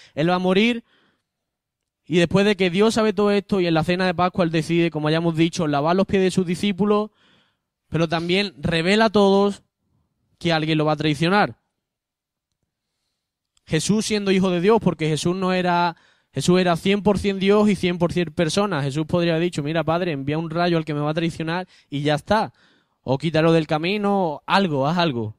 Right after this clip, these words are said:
Sin embargo, Jesús decidió seguir. Pero lo más impactante es que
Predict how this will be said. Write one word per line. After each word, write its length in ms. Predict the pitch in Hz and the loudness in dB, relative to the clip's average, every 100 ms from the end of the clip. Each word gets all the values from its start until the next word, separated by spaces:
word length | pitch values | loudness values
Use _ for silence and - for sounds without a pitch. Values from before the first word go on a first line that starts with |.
| _ | _
Sin 200 | - 143 | -8 -4
embargo, 520 | 147 151 175 185 175 _ _ _ - | 0 2 2 2 -2 _ _ _ -4
Jesús 380 | 143 - 185 | -2 0 0
decidió 460 | 180 180 160 165 170 | 0 0 0 0 0
seguir. 420 | 170 170 214 127 _ _ _ _ _ _ _ _ _ _ _ _ _ _ _ _ _ _ _ _ _ _ _ _ _ _ _ _ _ | 0 -4 -6 -8 _ _ _ _ _ _ _ _ _ _ _ _ _ _ _ _ _ _ _ _ _ _ _ _ _ _ _ _ _
Pero 180 | 147 156 | -2 0
lo 100 | 165 | 0
más 140 | 180 | 0
impactante 540 | 202 196 185 202 175 196 | 0 0 0 -2 -2 -2
es 60 | |
que 260 | - 185 | 0 -2